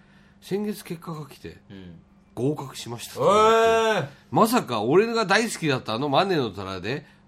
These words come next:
Speaker 1: マネー成立した女性が、
Speaker 2: あ、女の人なんや。
Speaker 1: 女性なんだけど、
Speaker 2: あー。
Speaker 1: 俺が今目指してるシービーエーを獲得してるという、この、
Speaker 2: すごいな。
Speaker 1: いろいろ巡り巡ってなんかリンクしたことに関して、
Speaker 2: いや、いつか会える時も来るんじゃないですか？
Speaker 1: すごくね、今なんか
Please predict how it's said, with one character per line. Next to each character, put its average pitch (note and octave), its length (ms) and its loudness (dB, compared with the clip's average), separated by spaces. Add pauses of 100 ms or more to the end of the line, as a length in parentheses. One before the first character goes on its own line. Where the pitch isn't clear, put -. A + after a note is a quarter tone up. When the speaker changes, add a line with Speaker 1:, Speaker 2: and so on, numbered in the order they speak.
Speaker 1:
マ F#3 220 4
ネ G#3 120 2
ー C#3+ 160 0
成 E3 240 -2
立 D3 260 -4
し - 100 -14
た D#3+ 280 -2 (400)
女 C#3 160 0
性 E3 280 -2
が、 F3 240 -2 (260)
Speaker 2:
あ、 - 60 -10
女 G#3 200 -2
の F#3+ 60 -2
人 D#3 100 -8
な G2+ 80 -8
ん - 20 -10
や。 E2+ 180 -16
Speaker 1:
女 F#2+ 100 -10 (120)
性 A#2+ 80 -8
な B2+ 140 -2
ん - 20 -4
だ F#2+ 80 -6
け E2+ 80 -10
ど、 E2+ 120 -10
Speaker 2:
あ F2 380 -10
ー。 - 160 -20 (220)
Speaker 1:
俺 F3 220 4
が F#3+ 100 0
今 B2 400 0
目 A2+ 120 -4
指 D#3 160 -4
し - 80 -12
て F#2+ 120 -10
る F#2+ 300 -14
シ A3+ 420 -4
ー G3+ 60 -6
ビ A3 240 -2
ー F#3+ 80 0
エ C3 60 -4
ー F#2+ 120 -8
を F#2+ 40 -18
獲 - 260 -14
得 G2+ 220 -12
し - 100 -10
て G2+ 80 -8
る G2 100 -10
と E2+ 100 -16
い E2+ 220 -12
う、 A2+ 100 -14 (460)
こ B2+ 80 -4
の、 B2 260 0
Speaker 2:
す F3+ 60 -8
ご A#3+ 80 -6
い A#2+ 100 -8
な。 E2+ 220 -12
Speaker 1:
い C#3 120 0
ろ A#3+ 180 2
い A#3+ 60 2
ろ A#3 200 0
巡 G3+ 320 8
り C4+ 140 4
巡 B3 300 2
っ - 20 -10
て - 180 -4
な C#3 120 2
ん C#3+ 60 0
か A#2 80 -4
リ B2 140 0
ン E3 80 -2
ク F3 140 -6
し F#3+ 80 0
た - 100 0
こ - 40 -8
と D#3+ 80 -4
に F#3+ 40 4
関 F3 120 8
し E3+ 40 6
て、 E3+ 60 6
Speaker 2:
い - 20 8
や、 E3 60 0
い D#3+ 40 0
つ - 20 -4
か F3+ 80 -2
会 F3 80 -6
え - 0 -
る - 0 -
時 - 0 -
も D#3 80 -2
来 D#3+ 120 -4
る E3+ 60 -4
ん - 20 -6
じ D3 60 -4
ゃ C3+ 40 -2
な B2+ 60 -4
い C3 40 -4
で B2 40 -4
す - 120 -16
か？ F3 300 -2
Speaker 1:
す - 200 -8
ご F3 140 -2
く B2+ 120 -8
ね、 E2+ 400 -8
今 F#2 260 -8
な F2+ 80 -6
ん F2+ 120 -10
か E2 220 -12